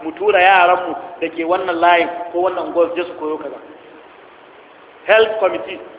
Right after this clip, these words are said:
wanda bai da lafiya, wacce ba ta da lafiya, ba mai ɗaukar nauyin su, mai wani kwamiti ya zabe musu. Kwamitin marayu, da sauran abubuwa irin wannan,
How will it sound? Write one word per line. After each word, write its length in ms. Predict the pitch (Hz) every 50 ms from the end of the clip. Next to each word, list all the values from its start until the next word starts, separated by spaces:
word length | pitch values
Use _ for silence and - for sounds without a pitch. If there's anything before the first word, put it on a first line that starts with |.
| - - - - - - - - -
wanda 260 | 170 185 202 202 190
bai 120 | 180 196 190
da 80 | 180
lafiya, 320 | 175 180 185 185 190 185 175
wacce 200 | 190 190 190 190
ba 120 | 185 180
ta 100 | 180 190
da 20 |
lafiya, 280 | 185 180 180 180 180 170
ba 120 | 175 190 190
mai 80 | 190 175
ɗaukar 240 | 175 180 180 180 165
nauyin 200 | 170 170 175 170 170
su, 60 | 165
mai 120 | 147 156 165
wani 180 | 180 190 214 208
kwamiti 400 | - 180 170 165 - - 175 - - - - -
ya 120 | 170 165 160
zabe 220 | 175 185 180 170
musu. 180 | - 113 - - - - - - - - - - - - - - - -
Kwamitin 340 | 202 226 220 208 208 208 190
marayu, 320 | 180 175 175 170 170 170 - - - - - - - - - - - - -
da 80 | 226 226
sauran 220 | 294 320 311 330 320
abubuwa 320 | 311 320 320 330 311 285 262
irin 140 | 254 247 226
wannan, 240 | 226 220 - 202 165